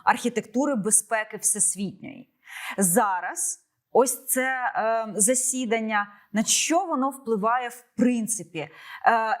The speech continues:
для чого це проводиться і які сенси закладені після того, як воно пройде? Що ми маємо,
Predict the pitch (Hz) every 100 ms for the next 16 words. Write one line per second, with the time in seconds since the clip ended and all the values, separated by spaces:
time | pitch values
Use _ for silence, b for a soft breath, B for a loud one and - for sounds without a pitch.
0 | 202 208 269 - 311 302 233 196 - 208
1 | 180 180 175 208 381 311 247 - 170 -
2 | 226 233 233 233 269 254 - - 277 403
3 | 440 269 190 214 247 262 196 180 175 170
4 | 220 220 - 175 - 339 370 269 190 190
5 | 180 185 202 269 - - 208 190 165 135
6 | - - 269 392 294 208 202 302 285 240
7 | 214